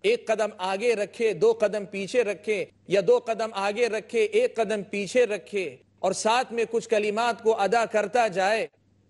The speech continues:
یہ ذکر کا طریقہ ہے ان کے پاس۔ کچھ لوگ ایسے ہیں جن کے پاس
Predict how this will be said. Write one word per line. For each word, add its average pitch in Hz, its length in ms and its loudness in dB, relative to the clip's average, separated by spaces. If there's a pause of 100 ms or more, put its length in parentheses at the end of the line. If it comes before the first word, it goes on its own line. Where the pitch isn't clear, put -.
(280)
یہ 247 180 2
ذکر 339 340 0
کا 311 100 4
طریقہ 294 420 -2
ہے 294 120 2
ان 233 160 -6
کے 190 100 -6
پاس۔ - 400 -16 (640)
کچھ 311 180 0
لوگ 320 160 4
ایسے 277 420 -2
ہیں 294 160 -4
جن 277 220 -8
کے 254 140 0
پاس 233 440 -2